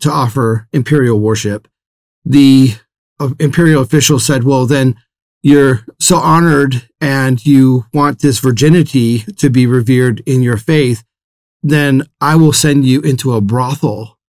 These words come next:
and have your virginity taken from you and have you disgraced." And Agatha responds with this powerful prayer to God in the presence of this official. And in the midst of this prayer, she says, "God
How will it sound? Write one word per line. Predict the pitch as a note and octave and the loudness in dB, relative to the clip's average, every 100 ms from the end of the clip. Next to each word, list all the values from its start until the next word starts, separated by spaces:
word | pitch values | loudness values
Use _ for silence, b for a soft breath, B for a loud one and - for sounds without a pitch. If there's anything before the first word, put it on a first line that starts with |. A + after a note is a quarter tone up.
| _ _ _ _ _ _ | _ _ _ _ _ _
and | - C3 | -6 -4
have | A2 C#3+ C#3+ | -2 -2 0
your | C#3+ C#3 | 0 0
virginity | B2 A2+ A#2 C#3 C#3 A2+ G#2 G2 _ | 0 -2 -2 -2 -2 -2 -4 -6 _
taken | - D#3 D3+ C3 | -4 -2 0 -4
from | - A#2 | -2 -2
you | G#2+ G2 F#2+ G2 _ _ _ - | -2 -2 -6 -8 _ _ _ -6
and | B2 | -4
have | A2+ C#3 B2+ | -2 -2 -2
you | B2 | -2
disgraced." | A2 A#2 - - C3 F#2 - - - - _ _ _ _ _ _ - | -2 -4 -4 -4 -4 -6 -8 -10 -10 -16 _ _ _ _ _ _ -8
And | D3+ C#3+ | -4 -2
Agatha | C#3+ E3 G3 F#3+ D#3+ | -2 0 0 0 0
responds | D3 - D3 C#3 A#2+ | 0 -2 -2 0 0
with | C3 | -2
this | A2+ A2 | -4 -6
powerful | - D3 D3+ D3 C3+ | -8 -4 -4 -4 -6
prayer | G2+ B2+ | -4 -4
to | A2+ | -4
God | G2+ A#2 G#2 G2 F#2+ _ | -6 -6 -6 -8 -10 _
in | C#3+ B2 | -6 -4
the | |
presence | A2 C3+ C3 C3+ A#2 | -4 -4 -4 -4 -4
of | G#2 | -4
this | G#2+ A#2 | -4 -6
official. | G#2 A#2 G#2 F#2 F#2+ _ _ _ _ _ _ - | -6 -6 -6 -8 -12 _ _ _ _ _ _ -8
And | D#3+ D3 D3 C#3 | -2 0 0 -2
in | F3 | 2
the | D3+ | 4
midst | D#3 F#3+ | 4 2
of | F#3+ | 0
this | C#3+ C#3+ | 0 -2
prayer, | - - D3+ C#3+ - | -4 -2 0 0 -4
she | C#3 D#3 C3+ | -4 -2 -2
says, | - D3+ C#3 C3+ - _ _ _ _ _ | 0 -2 -2 -4 -8 _ _ _ _ _
"God | - C#3 D#3 D#3+ D3+ | -8 -4 -2 -2 -4